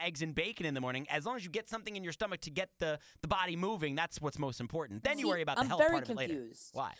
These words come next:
Speaker 2: Because then I talk to, you know, I read things and I talk to, like, nutritionists and they're like, "No, don't eat it. Don't eat before twelve. Like, intermittent fast. The only thing you should be eating is, drinking is black coffee." And this is, like, what I'm reading
Speaker 1: No.
Speaker 2: and, like, all these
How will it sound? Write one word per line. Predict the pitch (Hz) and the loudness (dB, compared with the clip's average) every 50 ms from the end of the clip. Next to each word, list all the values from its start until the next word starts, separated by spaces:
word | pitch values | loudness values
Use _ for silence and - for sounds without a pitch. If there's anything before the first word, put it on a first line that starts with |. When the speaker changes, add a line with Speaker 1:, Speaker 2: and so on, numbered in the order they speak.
| - - - | -12 0 4
Speaker 2:
Because | 247 269 - - 302 294 226 208 | 6 6 8 6 4 4 6 8
then | 311 330 339 | 8 10 10
I | 330 311 294 | 10 6 4
talk | - - 254 254 247 247 | 4 6 6 6 6 6
to, | - 247 247 226 214 202 185 170 - - - - - | 2 2 4 6 8 8 6 4 0 -6 -20 -8 0
you | - 226 233 | 4 4 6
know, | 208 165 147 147 - - _ - - - | 6 6 6 4 0 -4 _ -8 2 6
I | 196 196 | 6 6
read | 196 190 208 269 277 277 214 - | 6 6 2 0 0 0 0 0
things | - 262 247 247 247 240 240 226 226 | 0 2 2 4 2 2 2 2 2
and | 220 196 185 | 2 2 2
I | 185 185 185 185 | 2 2 2 0
talk | 180 - 220 240 226 - | 0 0 0 0 0 0
to, | - 226 | 0 4
like, | 220 185 - - | 4 4 2 2
nutritionists | 165 165 - - 277 285 254 - 254 240 226 202 - | -6 -6 -2 2 2 2 2 2 0 0 0 0 0
and | 214 196 196 | 0 2 2
they're | 196 190 | 4 6
like, | 190 180 175 - | 6 4 4 4
"No, | 165 165 156 147 135 | 2 2 2 2 2
don't | 139 143 151 165 170 | 2 2 2 0 -2
eat | 170 165 160 | -4 0 2
it. | 160 156 156 - 151 | 2 2 0 0 0
Don't | 156 156 165 180 | 0 0 0 0
eat | 190 185 | -2 -2
before | - 175 - 185 180 170 | -4 -2 0 2 2 2
twelve. | 165 - 190 175 160 - - - - | 4 4 2 2 2 0 -4 -8 -6
Like, | 143 139 143 139 - - _ - - _ _ - | -4 -2 -4 -4 -6 -10 _ -20 -20 _ _ 4
intermittent | - 208 214 - 226 226 160 175 208 - | 6 6 6 6 4 4 2 2 4 8
fast. | 240 202 160 147 147 - | 8 10 10 8 4 2
The | 170 | 0
only | 180 202 | 2 2
thing | 208 214 208 | 2 2 0
you | 202 196 | 0 0
should | - 220 196 | 0 0 0
be | 208 | 0
eating | 202 233 214 208 170 165 | 2 4 4 4 4 4
is, | 165 175 175 165 - - 165 | 0 0 0 0 -2 0 4
drinking | 220 233 220 185 170 160 | 4 4 6 4 2 2
is | 165 147 | 2 4
black | 131 170 170 180 180 | 6 8 8 8 8
coffee." | - 233 226 - - 143 143 143 143 | 6 6 6 6 4 2 -8 -8 -6
And | 151 175 | -4 0
this | 185 180 - | 2 4 4
is, | 226 208 214 | 6 8 8
like, | 208 175 - | 6 8 8
what | 190 202 202 | 8 8 8
I'm | 190 180 175 | 8 6 2
reading | 190 240 277 302 220 175 156 156 170 196 | 0 -2 0 4 4 4 4 2 -2 -8
Speaker 1:
No. | 202 95 92 92 - - | -12 -12 -12 -8 0 4
Speaker 2:
and, | - 220 220 | 4 6 6
like, | 214 214 208 240 | 6 6 6 6
all | 240 | 6
these | 226 226 180 | 4 2 0